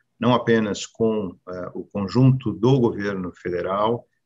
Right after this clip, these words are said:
mas também com o setor privado. Agora, falando, voltando a falar sobre as, as, eh, essa prioridade, né, que eu comentava, né, das, eh,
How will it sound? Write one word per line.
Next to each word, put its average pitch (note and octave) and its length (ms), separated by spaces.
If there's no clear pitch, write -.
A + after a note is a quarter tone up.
mas F2+ 160
também A2 500
com A2+ 260
o F#2 60
setor - 360
privado. - 340
Agora, G#2 420
falando, A#2+ 400
voltando C#3 300
a C#3 60
falar A#2+ 220
sobre C#3+ 380
as, - 360
as, - 420
eh, - 380
essa - 180
prioridade, A2+ 720
né, G2 100
que - 120
eu - 40
comentava, F#2+ 680
né, F#2 260
das, - 800
eh, - 220